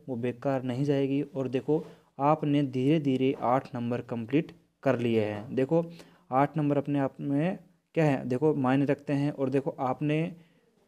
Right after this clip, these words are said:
बिल्कुल आराम से, बिल्कुल शानदार तरीके से आठ नंबर आपने पक्के करते हुए अपनी मुट्ठी में ले लिए हैं दोस्तों। तो देखो, इसी के साथ अपन चलते हैं और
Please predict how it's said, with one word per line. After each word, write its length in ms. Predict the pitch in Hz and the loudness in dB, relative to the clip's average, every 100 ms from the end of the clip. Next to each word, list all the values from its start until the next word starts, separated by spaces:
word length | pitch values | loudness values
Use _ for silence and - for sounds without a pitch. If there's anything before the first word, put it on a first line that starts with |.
| _ - | _ 2
बिल्कुल 320 | 185 185 190 | 4 6 4
आराम 380 | 139 151 175 180 | 6 8 8 6
से, 260 | - 127 120 | 4 2 4
बिल्कुल 260 | 143 160 165 | 4 4 0
शानदार 600 | - 156 139 147 180 196 | -2 0 2 4 4 4
तरीके 320 | 165 147 151 | 2 4 4
से 120 | - | 2
आठ 280 | 135 131 - | 0 -2 0
नंबर 200 | 139 135 | -2 0
आपने 260 | 127 123 131 | 0 -2 -4
पक्के 300 | - 156 196 | -2 0 2
करते 260 | 170 165 135 | 2 2 4
हुए 100 | 131 | 2
अपनी 340 | 131 143 202 - _ _ 143 | 2 0 0 -6 _ _ 0
मुट्ठी 300 | 165 165 151 | 0 2 2
में 240 | 135 139 - _ - | 2 0 -10 _ -2
ले 180 | 123 127 | 4 4
लिए 200 | 120 110 | 4 0
हैं 160 | 113 | -2
दोस्तों। 320 | 113 135 175 175 170 - _ _ 143 | 0 0 -2 -4 -8 -20 _ _ 2
तो 40 | |
देखो, 300 | 143 147 160 | 2 4 2
इसी 180 | 156 160 | 2 0
के 80 | 160 | 0
साथ 180 | 160 | 0
अपन 220 | 156 156 143 | -2 -4 -2
चलते 300 | 135 123 143 | -2 -2 -4
हैं 160 | 156 | -4
और 280 | 180 160 | -4 -8